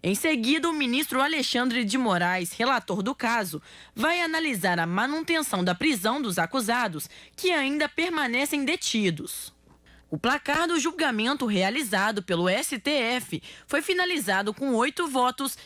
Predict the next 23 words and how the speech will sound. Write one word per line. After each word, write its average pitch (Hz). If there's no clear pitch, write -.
que 175
seguiram 277
o -
relator. 254
Também 302
votaram 190
a 180
favor 180
do 160
recebimento 233
das 311
denúncias 269
feitas 339
pela 240
Procuradoria-Geral 226
da 175
República, 220
os 160
ministros 233
Dias 196
Toffoli, 254
Edson 208
Fachin, 247